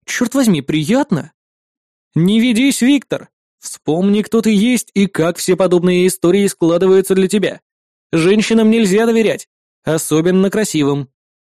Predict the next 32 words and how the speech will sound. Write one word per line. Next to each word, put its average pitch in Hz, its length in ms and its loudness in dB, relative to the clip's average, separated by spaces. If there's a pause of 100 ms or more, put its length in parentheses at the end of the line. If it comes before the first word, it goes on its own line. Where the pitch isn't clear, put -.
(580)
Вроде 214 340 2
самовнушение 185 720 0
помогло. 151 460 -6 (420)
С - 120 -12
меня 285 240 2
станется 208 420 -2
влюбиться 156 400 0
в - 40 -20
преступницу, 175 680 -6 (220)
что - 200 -2
лет 269 160 2
на 226 140 2
десять 202 400 0
старше 170 340 -4
меня — 135 320 -8 (340)
и 277 160 0
жизнь 233 240 2
моя 175 240 0
будет 196 260 0
вообще 196 320 0
в - 60 -6
шоколаде. 185 520 -4 (520)
Особенно 151 680 -2
аналогия 151 480 -2
правильна, 196 500 -6 (320)
если 233 420 0
исходить 214 420 -2
из 202 80 2
моей 208 400 0
аллергии 190 500 -2
к - 80 -12
шоколаду. - 560 -6